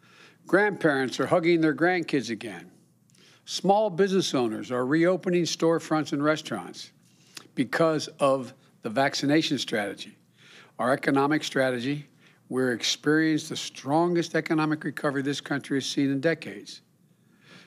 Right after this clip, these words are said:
There's a group called the Organization of Economic Cooperation and Development, O E C D, which includes most of the world's largest economies in its membership. They've been one of those leading bodies analyzing economic growth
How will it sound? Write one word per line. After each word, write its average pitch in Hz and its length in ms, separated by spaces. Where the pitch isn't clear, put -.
There's 139 200
a 127 60
group 202 280
called 156 340
the 139 160
Organization 156 680
of 127 100
Economic 143 480
Cooperation 135 760
and 123 100
Development, 120 540
O 143 220
E 147 200
C 139 340
D, 131 420
which 156 160
includes 190 560
most 175 340
of 165 80
the 156 80
world's 156 420
largest 151 480
economies 151 600
in 139 100
its 135 160
membership. 151 500
They've 170 240
been 170 180
one 165 180
of 160 120
those 147 400
leading 165 560
bodies 135 420
analyzing 143 760
economic 143 640
growth 139 420